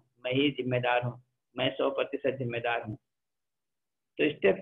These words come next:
चार का जो काम है, वो अपने आप में स्थिर हो गया। अब उसके लिए कोई और आगे अपने को मेहनत करने की जरूरत नहीं। तो पहला तीन step को हम merge के लिए,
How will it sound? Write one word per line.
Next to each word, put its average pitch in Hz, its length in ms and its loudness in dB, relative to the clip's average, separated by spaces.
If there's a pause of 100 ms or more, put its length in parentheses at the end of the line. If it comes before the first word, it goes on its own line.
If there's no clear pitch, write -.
चार 175 240 8
का 170 120 4
जो 165 140 6
काम 156 280 4
है, 175 120 6
वो 175 140 4
अपने 151 340 2
आप 151 200 4
में 160 180 2
स्थिर 147 240 0
हो 113 100 -2
गया। 113 160 -8 (920)
अब 127 100 -6
उसके 139 280 0
लिए 156 240 6 (640)
कोई 135 120 4
और 143 200 8
आगे 139 260 6
अपने 131 280 0
को 135 100 -2
मेहनत 120 380 -4
करने 110 220 0
की 123 140 -6
जरूरत 104 280 -2
नहीं। - 120 -16 (2250)
तो 135 120 0
पहला 160 320 8
तीन 175 300 4
step 170 340 2
को 170 80 4
हम 147 180 4
merge 143 200 2
के 156 140 0
लिए, 147 240 6